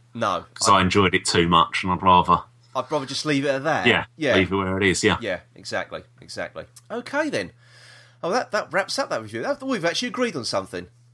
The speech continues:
Speaker 2: Yes.
Speaker 1: Hey, and we actually liked it as well.
Speaker 2: Yes.
Speaker 1: Crikey. Normal service will be resumed next week. <laughs>
Speaker 2: Sure, yes.
Speaker 1: Now, next week, we're not entirely sure what we're gonna be doing next week yet.
Speaker 2: No.
Speaker 1: No. Um,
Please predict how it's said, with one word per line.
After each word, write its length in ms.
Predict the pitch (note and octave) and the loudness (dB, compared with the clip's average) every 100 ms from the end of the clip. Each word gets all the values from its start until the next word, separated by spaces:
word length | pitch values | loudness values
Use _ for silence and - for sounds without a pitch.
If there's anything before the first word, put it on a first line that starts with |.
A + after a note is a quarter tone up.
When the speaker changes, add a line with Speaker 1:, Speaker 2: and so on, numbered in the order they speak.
| _ | _
Speaker 2:
Yes. 360 | D#3+ G2 - - - | 0 0 -2 -8 -4
Speaker 1:
Hey, 480 | D#4+ C4+ D3+ G2 F#2 _ | 2 2 2 -2 -8 _
and 100 | E3 | -2
we 60 | F#3+ | 0
actually 220 | F#3+ G#3+ | 0 0
liked 340 | G#3 A3+ - D3 | 2 2 2 -6
it 100 | A#2 | -4
as 100 | B2 | -2
well. 280 | E3 G#2 - _ - | 0 -2 -6 _ -4
Speaker 2:
Yes. 460 | C3+ - - - _ _ _ _ | -2 -4 -12 -12 _ _ _ _
Speaker 1:
Crikey. 460 | - D3 C3+ - F#2 - - - | -2 0 0 -2 -10 -10 -20 -4
Normal 260 | D#3 A3 | -2 0
service 280 | G#3 G3+ G3+ | -2 -2 -4
will 80 | E3+ | -4
be 80 | G3 | -8
resumed 320 | E3 E3+ E3 | -6 -6 -6
next 180 | C#3+ C3 | -6 -8
week. 240 | G2+ - - | -10 -4 2
<laughs> 40 | - B3+ - - C4+ - | 4 6 4 2 -2 -2
Speaker 2:
Sure, 420 | - - A#2 F#2 F2+ | -6 -2 0 0 -2
yes. 340 | F2+ D#2+ - - - - - _ | -4 -6 -14 -18 -20 -20 -20 _
Speaker 1:
Now, 200 | A#3 B3 | 0 2
next 280 | G#3+ C#4 - | 2 -2 -4
week, 120 | G#3+ | -4
we're 80 | - | -2
not 200 | D4+ - | -2 -4
entirely 460 | A3 - C4+ B3 C#3+ | -10 -6 -4 -4 -6
sure 220 | - E3+ | -8 -8
what 140 | F3+ | -8
we're 60 | F3+ | -10
gonna 120 | F#3 | -12
be 80 | F#3+ | -8
doing 220 | A#3+ E3+ | -8 -6
next 220 | F2+ - | -8 -10
week 200 | F#2+ F2 | -12 -8
yet. 220 | B2+ G3 - _ _ _ _ _ | -6 -8 -10 _ _ _ _ _
Speaker 2:
No. 220 | A#2 F2+ - _ _ - | 0 2 0 _ _ -8
Speaker 1:
No. 300 | E3+ A#2 D2+ - | 0 0 0 -4
Um, 520 | C#3+ D3 D3+ D3+ | -2 0 -2 -6